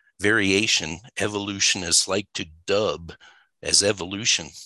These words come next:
is due to rearrangement of existing genetic information,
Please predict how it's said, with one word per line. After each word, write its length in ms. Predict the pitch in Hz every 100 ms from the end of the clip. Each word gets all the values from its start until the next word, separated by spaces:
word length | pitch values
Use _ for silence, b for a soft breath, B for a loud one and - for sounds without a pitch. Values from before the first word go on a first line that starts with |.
| - -
is 240 | 92 87
due 220 | 98 104
to 220 | 101 95
rearrangement 1120 | 90 82 104 135 156 120 92 82 - 80 76 78 _ _ b b b _ -
of 100 | 82
existing 1080 | 87 85 90 - - 139 - - 82 76 69 - _ _ _ _
genetic 560 | - 90 87 82 80 92
information, 720 | 78 - 73 73 67 -